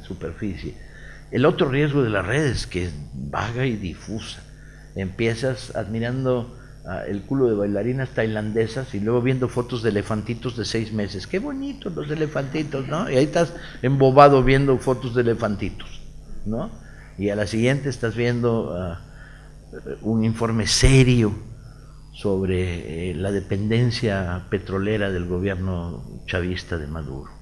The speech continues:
¿no? Y siempre quise categorizar el uso y el abuso y nunca pude en mi vida.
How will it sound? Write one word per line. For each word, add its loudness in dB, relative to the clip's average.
¿no? -4
Y -10
siempre -4
quise -2
categorizar 0
el 2
uso -2
y -2
el 0
abuso 0
y 0
nunca -2
pude -2
en 0
mi -2
vida. -4